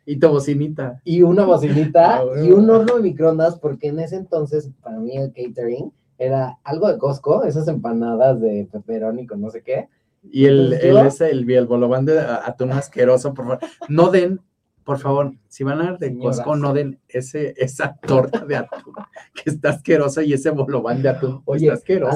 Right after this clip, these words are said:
Speaker 2: asqueroso, asqueroso, pero sigue,
Speaker 1: Pero se lo sigue,
Speaker 2: persiste,
Speaker 1: lo
Speaker 2: o sea,
Speaker 1: siguen, yo
Speaker 2: persiste
Speaker 1: siempre
Speaker 2: a
Speaker 1: que lo
Speaker 2: través de
Speaker 1: veo,
Speaker 2: los años, ¿sabes?
Speaker 1: sí, todos los que hemos hecho eventos, <laughs> una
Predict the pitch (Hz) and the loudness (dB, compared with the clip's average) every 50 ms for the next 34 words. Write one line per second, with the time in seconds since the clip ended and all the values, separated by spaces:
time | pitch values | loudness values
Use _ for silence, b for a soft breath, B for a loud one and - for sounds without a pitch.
0 | 151 151 165 175 180 175 185 220 208 - - 170 175 165 185 196 170 180 160 151 | -2 -2 -2 -2 0 0 0 -2 -2 -4 -6 -6 -4 -4 -2 -2 -2 0 0 0
1 | 147 139 151 175 170 202 208 - - 156 147 143 135 - 143 139 139 135 139 139 | 0 -2 -2 -4 -2 -2 -2 0 2 4 4 4 4 4 2 2 2 2 0 2
2 | 143 175 175 170 151 160 151 139 139 139 156 160 160 156 175 170 - - 175 165 | 4 4 4 4 2 0 2 2 2 2 2 2 4 4 4 2 2 2 4 4
3 | 160 151 - - 190 190 214 208 202 175 165 151 143 147 143 143 131 - 151 139 | 4 4 4 4 4 6 6 6 6 4 4 6 6 6 6 6 4 4 2 0
4 | 135 135 139 143 139 131 113 104 101 117 113 123 135 139 - - - - 147 147 | 0 0 -2 -2 -2 -4 -6 -6 -6 -6 -6 -4 -4 -6 -6 -8 -6 -4 -4 -4
5 | 147 - - 160 175 208 202 - - 185 185 170 170 170 - 175 170 151 139 131 | -2 0 2 4 4 2 2 -2 -4 -6 -6 -8 -10 -8 -4 -2 0 0 0 -2
6 | - - 143 160 143 - | -4 -2 -2 -2 -2 -2